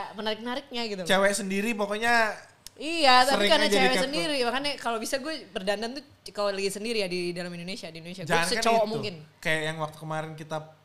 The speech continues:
Speaker 2: eh, interview pramugari.
Speaker 1: Nah.
Speaker 2: Profesi kerjaan sehari-hari aja di cold calling.
Speaker 1: Ya, makanya.
Speaker 2: Coba.
Speaker 1: Apalagi ini jalan sendiri gitu ya.
Speaker 2: Betul.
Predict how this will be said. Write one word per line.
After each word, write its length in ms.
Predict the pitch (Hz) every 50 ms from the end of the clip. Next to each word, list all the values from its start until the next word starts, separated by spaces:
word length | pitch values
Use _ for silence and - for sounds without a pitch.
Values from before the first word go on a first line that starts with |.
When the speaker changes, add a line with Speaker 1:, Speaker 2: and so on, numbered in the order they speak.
| _ -
Speaker 2:
eh, 180 | 151 151 143 143
interview 480 | 156 151 147 151 147 143 - 160 147 147
pramugari. 600 | 151 147 143 147 156 156 151 147 147 160 240 294 - _ _ _ _ _ _ -
Speaker 1:
Nah. 560 | 202 202 202 190 180 170 165 156 156 143 143
Speaker 2:
Profesi 500 | 147 233 233 226 226 233 220 208 - 233
kerjaan 460 | 214 - 214 208 196 202 202 202 202
sehari-hari 640 | 202 208 202 190 190 202 202 208 202 190 196 196 202
aja 160 | 202 202 233
di 120 | 359 233 226
cold 200 | - 202 202 202
calling. 320 | - 302 320 330 311 320
Speaker 1:
Ya, 80 | 302 226
makanya. 560 | 208 196 196 - - 494 523 494 - 277 254 247
Speaker 2:
Coba. 260 | 233 185 175 165 160 147 - - -
Speaker 1:
Apalagi 320 | 226 - 262 247 233 254
ini 120 | 254 262
jalan 280 | 247 214 254 247 254 -
sendiri 320 | - 262 233 277 339 403 381 294
gitu 200 | 269 254 240 233 226
ya. 160 | 208 208 214
Speaker 2:
Betul. 380 | 294 330 - _ - 185 180 180